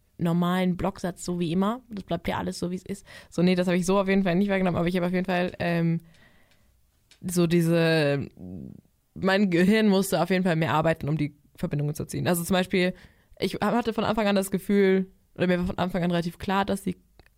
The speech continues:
auf irgendeine Art und Weise queer ist, ähm, oder relativ schnell, auch schon bevor das überhaupt irgendwie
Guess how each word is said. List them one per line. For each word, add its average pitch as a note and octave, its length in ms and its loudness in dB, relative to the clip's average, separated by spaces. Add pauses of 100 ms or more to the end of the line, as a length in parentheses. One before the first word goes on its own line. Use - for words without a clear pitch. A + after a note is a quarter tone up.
(140)
auf F#3+ 140 -2
irgendeine G3 540 0
Art F3+ 140 0
und F3+ 80 0
Weise F3 220 0
queer A3 380 -2
ist, D4 280 -6 (640)
ähm, F3 240 2
oder F3 120 0
relativ F3 260 -2
schnell, G3+ 400 0 (260)
auch F3+ 240 -4
schon F#3 180 0
bevor F3 280 0
das F3+ 100 -2
überhaupt E3+ 220 -2
irgendwie E3 340 -2